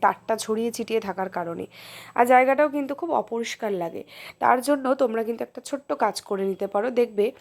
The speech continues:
এরকম, আহ, ক্ল্যাচার কিন্তু প্রত্যেকের বাড়িতেই থাকে। সেই ক্ল্যাচারগুলোর কি হয়, দেখবে এক আধটা কিন্তু দাঁত ভেঙে যায়। আমরা কি হয়, কি করি, তখন ফেলে দিই, যেহেতু ওটা আর মাথার মধ্যে আটকানো যায় না, আমরা ফেলে দিই। তো অযথা ফেলে না দিয়ে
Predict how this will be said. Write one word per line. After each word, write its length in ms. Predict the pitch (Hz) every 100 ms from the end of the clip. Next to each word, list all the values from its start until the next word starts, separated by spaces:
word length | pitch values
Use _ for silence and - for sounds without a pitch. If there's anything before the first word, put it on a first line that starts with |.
| - - -
এরকম, 500 | 226 240 254 254 -
আহ, 720 | 202 196 190 190 185 185 180 _ _
ক্ল্যাচার 460 | - 233 226 269 269
কিন্তু 420 | 262 226 196 311 - - - -
প্রত্যেকের 440 | 285 285 277 262
বাড়িতেই 400 | 226 196 196 220
থাকে। 380 | 220 185 - 170 - - -
সেই 180 | - 269
ক্ল্যাচারগুলোর 760 | 269 233 220 247 247 247 254 262
কি 140 | 269
হয়, 180 | 233 214
দেখবে 300 | 226 202 202
এক 260 | 208 220 240
আধটা 220 | 240 247
কিন্তু 240 | 240 247
দাঁত 280 | 226 220 220 214
ভেঙে 340 | 196 233 233
যায়। 200 | 208 185
আমরা 240 | 185 214 240
কি 180 | 240 254
হয়, 160 | 269
কি 200 | 262 262
করি, 260 | 233 262 269
তখন 280 | 262 330 403
ফেলে 300 | 269 214 190
দিই, 140 | 180
যেহেতু 380 | 214 240 240 247 - - -
ওটা 220 | 240 247 254
আর 80 |
মাথার 320 | 233 208 233 240
মধ্যে 200 | 233 226
আটকানো 440 | 202 - 240 233
যায় 200 | 226 208
না, 100 | 277
আমরা 220 | 311 262
ফেলে 280 | 254 220 180
দিই। 160 | - - - - -
তো 80 | 302
অযথা 340 | 269 277 311
ফেলে 380 | - 240 226 262
না 160 | 269
দিয়ে 280 | 240 240 294